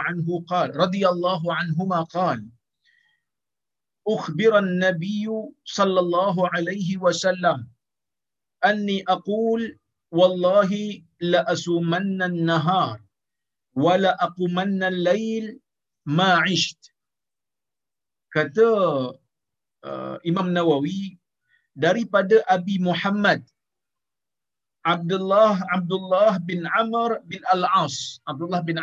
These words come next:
Amr bin Al-As, dalam kuliah-kuliah yang lepas telah pun saya ceritakan siapakah dia. Saya dah cerita dah, yang, yang mana dia ni merupakan di antara sahabat yang pandai menulis.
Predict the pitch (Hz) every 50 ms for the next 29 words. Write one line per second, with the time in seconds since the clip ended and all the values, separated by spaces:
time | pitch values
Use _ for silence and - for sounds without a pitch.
0 | 165 196 202 208 202 165 175 165 165 165 165 165 - 202 220 233 240 - - -
1 | 160 165 165 165 165 170 180 196 190 165 170 175 185 190 185 175 170 180 180 180
2 | 175 _ - 208 214 208 - - 180 175 175 165 165 175 185 170 160 - 165 170
3 | 170 165 175 170 170 180 170 - 202 190 175 170 170 175 170 165 - - - 180
4 | 175 175 - - 190 170 165 160 139 135 135 131 117 101 - _ _ _ _ _
5 | _ - _ - - 170 175 175 165 170 170 170 170 175 196 180 170 175 208 262
6 | 269 - - - _ _ _ _ _ _ - 131 147 170 196 220 220 - - 160
7 | 160 160 165 165 180 196 196 185 165 180 185 202 220 233 233 247 254 277 285 285
8 | 294 - - 160 170 185 190 170 170 214 220 - 202 208 214 208 185 180 180 190
9 | 185 185 165 190 190 202 196 - 185 180 170 180 185 180 180 214 196 - - 185
10 | 185 185 175 165 175 180 185 190 185 175 170 160 156 151 147 139 127 120 117 -
11 | - - _